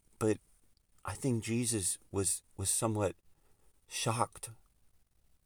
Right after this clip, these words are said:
overjoyed at the use of the blind man's Rabboni, my excellency, my t-, great teacher.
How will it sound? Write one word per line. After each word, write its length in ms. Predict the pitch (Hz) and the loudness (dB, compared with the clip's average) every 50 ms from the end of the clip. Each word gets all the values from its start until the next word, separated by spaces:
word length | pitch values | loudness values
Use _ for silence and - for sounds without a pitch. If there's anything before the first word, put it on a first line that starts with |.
| _ _ _ _ _ - | _ _ _ _ _ 4
overjoyed 920 | 117 123 120 120 123 98 - 87 85 101 110 113 110 92 80 78 78 78 - _ _ _ - | 4 4 4 4 2 2 2 2 4 6 6 6 6 4 2 -2 -4 -8 -14 _ _ _ -8
at 160 | - 95 90 - | -6 -6 -6 -6
the 100 | 98 90 | -6 -6
use 400 | 85 85 98 110 117 - - - - - - - | -6 -4 -4 -4 -2 -4 -4 -6 -8 -12 -12 -10
of 100 | 110 104 | -6 -6
the 100 | 110 - | -6 -6
blind 400 | - 87 85 85 85 85 85 87 | -6 -6 -4 -2 -2 -2 -2 -2
man's 340 | 82 82 80 80 80 - - - - - - _ _ - - - - | -2 -2 -2 -4 -6 -8 -12 -18 -20 -20 -20 _ _ -20 -20 -20 -16
Rabboni, 800 | - 80 80 87 92 92 92 82 95 98 90 76 67 58 55 - - _ _ _ _ _ _ - - _ _ _ _ _ _ _ - | -8 -4 -2 0 0 0 0 0 2 2 2 0 -2 -6 -10 -14 -20 _ _ _ _ _ _ -20 -20 _ _ _ _ _ _ _ -10
my 640 | - 82 85 101 104 110 110 113 117 120 117 110 113 - - - _ _ - 98 | -6 -2 2 2 4 4 4 4 4 2 0 0 -2 -6 -12 -20 _ _ -6 -4
excellency, 800 | 98 - - - - 90 82 69 65 - - - - - - - _ _ _ - | -4 -4 -4 -6 -4 -4 -4 -4 -2 -4 -6 -6 -8 -16 -20 -20 _ _ _ -12
my 360 | - 82 92 98 110 113 113 - | -8 -6 -6 -4 -4 -6 -6 -6
t-, 120 | - - - 95 | -8 -10 -10 -8
great 280 | 92 92 95 98 113 - _ - | -6 -6 -6 -6 -6 -8 _ -12
teacher. 440 | - - - - - - - - | -10 -10 -10 -12 -12 -12 -12 -12